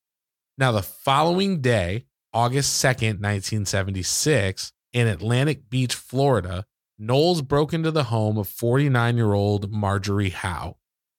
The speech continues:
He proceeded to sexually assault the woman before strangling her with a stocking. Knowles then fled the home with the victim's television set. As he continued his murderous road trip, Paul John Knowles came across a thirteen-year-old hitchhiker,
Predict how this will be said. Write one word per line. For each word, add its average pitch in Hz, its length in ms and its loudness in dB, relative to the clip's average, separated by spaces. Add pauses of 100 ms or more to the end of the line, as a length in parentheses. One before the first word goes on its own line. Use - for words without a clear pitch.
He 143 140 -4
proceeded 139 520 0
to 110 80 -2
sexually 185 540 0
assault 127 340 0
the 117 60 -2
woman 107 380 0
before 104 320 -2
strangling 113 640 0
her 104 100 0
with 98 160 -4
a 104 40 -4
stocking. - 580 -4 (360)
Knowles 123 560 2
then 127 240 2
fled 131 360 0
the 113 80 0
home 131 480 2
with 110 120 0
the - 80 -4
victim's 104 440 -2
television 95 580 -2
set. - 320 -10 (800)
As 123 200 2
he 123 80 2
continued 165 520 0
his 135 220 4
murderous 127 480 2
road 139 380 0
trip, 101 440 -4 (200)
Paul 135 240 2
John 139 320 2
Knowles 127 280 2
came 127 220 0
across 117 440 0
a 110 120 -2
thirteen-year-old 113 760 0
hitchhiker, - 720 -4